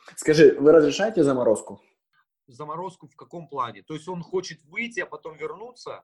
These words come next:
Speaker 1: Э, ну, например, он хочет не платить один месяц, а потом будет снова платить.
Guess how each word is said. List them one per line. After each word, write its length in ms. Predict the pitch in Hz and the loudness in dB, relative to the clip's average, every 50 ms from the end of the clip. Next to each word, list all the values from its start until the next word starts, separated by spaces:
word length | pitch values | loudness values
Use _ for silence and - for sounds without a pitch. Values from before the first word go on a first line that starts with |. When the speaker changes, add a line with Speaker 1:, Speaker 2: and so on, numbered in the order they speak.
| _ _ - | _ _ 0
Speaker 1:
Э, 140 | - 151 147 | 2 4 6
ну, 140 | 170 170 | 6 8
например, 440 | 170 165 165 151 143 139 131 123 117 | 6 6 6 6 4 6 6 6 4
он 60 | 123 123 | 4 0
хочет 280 | - 139 - 131 - | -2 -6 -6 -6 0
не 140 | 135 139 135 | 0 0 2
платить 340 | 139 135 127 131 139 120 - | 2 0 0 0 -4 -4 -4
один 220 | 123 120 127 127 139 | -4 -2 0 2 2
месяц, 540 | 139 113 104 - - - - - - _ _ _ _ | 2 2 0 -2 -8 -16 -20 -20 -20 _ _ _ _
а 200 | - 101 95 95 | -16 -16 -16 -14
потом 440 | - 110 - 117 107 107 101 104 - _ | -16 -14 -12 -10 -10 -10 -12 -12 -16 _
будет 180 | 95 104 98 - | -14 -12 -12 -12
снова 220 | - 107 98 92 | -12 -14 -14 -14
платить. 360 | 92 92 90 - _ _ _ | -16 -18 -20 -20 _ _ _